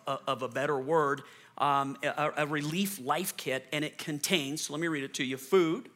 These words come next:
cooking equipment, utensils, rolls of plastic so that they can make a shelter, uh, you know, roofing for themselves, clothes,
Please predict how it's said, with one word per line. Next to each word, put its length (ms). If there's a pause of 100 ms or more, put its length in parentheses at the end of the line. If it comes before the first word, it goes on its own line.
(540)
cooking 320
equipment, 520 (500)
utensils, 1000 (340)
rolls 420
of 320
plastic 840 (240)
so 180
that 180
they 120
can 300 (160)
make 220
a 60
shelter, 720 (320)
uh, 260
you 80
know, 100
roofing 420
for 140
themselves, 560 (100)
clothes, 640